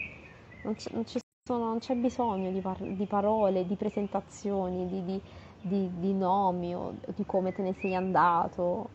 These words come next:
No, niente di tutto questo. Arriviamo lì perché noi continuiamo ad essere in qualsiasi momento, in qualsiasi vita, oltre il tempo. Noi ci siamo, esistiamo, esistiamo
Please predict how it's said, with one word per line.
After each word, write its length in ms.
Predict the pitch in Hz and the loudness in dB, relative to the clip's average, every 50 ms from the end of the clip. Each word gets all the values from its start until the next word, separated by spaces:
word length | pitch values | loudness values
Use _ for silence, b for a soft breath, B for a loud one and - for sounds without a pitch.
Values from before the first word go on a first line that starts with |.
| 202 202 | -8 -6
No, 400 | 220 233 240 233 220 202 190 190 190 | -6 -4 -4 -4 -4 -4 -4 -4 -4
niente 280 | 233 233 233 226 - 220 | -4 -4 -6 -6 -6 -4
di 80 | 214 208 | -4 -4
tutto 280 | 220 214 - - 226 | -4 -8 -6 -6 -4
questo. 680 | 208 220 220 214 208 190 - - - - - - - - - - - - - - - - - - - - - - - - - - - - - - - - - - - - - - - - - - - - - - - - | -2 -2 -2 -2 -4 -6 -10 -14 -16 -16 -16 -16 -16 -18 -18 -18 -18 -18 -18 -18 -18 -18 -18 -18 -18 -18 -18 -18 -18 -20 -20 -20 -20 -18 -18 -18 -18 -18 -18 -18 -18 -18 -20 -20 -20 -20 -20 -20 -20 -20 -20 -16 -8 -4
Arriviamo 540 | 220 214 208 226 214 214 233 294 254 226 208 | -2 0 2 4 4 4 4 4 4 4 4
lì 420 | 196 208 214 220 233 254 247 220 185 | 4 4 4 4 4 4 4 2 0
perché 560 | - 202 - - - - 254 254 240 208 - 196 | -2 -4 -6 -8 -6 0 2 4 4 4 2 0
noi 180 | 233 247 240 | 0 0 0
continuiamo 840 | - - 214 202 196 - - 233 214 220 220 226 247 269 269 254 233 | 0 -2 -2 -2 -2 0 0 0 2 2 0 0 0 0 0 0 0
ad 160 | 208 208 185 | 0 2 2
essere 600 | 240 254 254 - - - - - - 196 185 180 175 | 2 2 2 0 -2 -8 -6 -2 0 2 2 2 2
in 120 | 180 196 | 0 0
qualsiasi 560 | - 226 208 202 - - - 277 269 - - | 2 2 2 2 0 0 0 0 0 2 2
momento, 560 | 240 214 202 196 220 240 240 226 202 202 214 | 2 4 4 2 2 2 2 0 0 0 0
in 100 | 202 202 | 0 0
qualsiasi 520 | 196 208 202 202 - - 254 240 - 240 208 | 2 0 0 0 0 -4 -4 -2 0 0 2
vita, 640 | 190 233 247 247 214 - - 196 185 185 180 170 156 - - - - - - - - - - - - - - - - - - | 2 4 2 2 2 2 4 4 4 4 4 2 -2 -6 -8 -10 -10 -10 -12 -12 -12 -12 -12 -12 -12 -12 -12 -12 -6 4 8
oltre 360 | 226 254 269 254 - 226 220 | 10 10 10 10 6 4 2
il 120 | 214 - | 2 0
tempo. 560 | - 240 240 247 220 196 202 196 - 190 180 | 0 2 4 4 4 2 0 0 2 2 2
Noi 220 | 180 202 240 262 226 | 4 2 2 0 0
ci 140 | - 214 202 | 0 -2 -4
siamo, 520 | - - 220 226 247 254 240 214 196 190 | -2 0 0 2 2 2 2 2 0 0
esistiamo, 960 | 196 - - 208 - - - - - 214 247 262 240 208 190 190 175 175 180 - | -2 -2 -4 -6 -6 -8 -6 0 2 2 4 4 4 2 2 2 2 0 0 0
esistiamo 560 | - 202 - 214 208 - - 233 247 240 226 | -2 -2 -2 -2 -2 0 0 0 2 2 2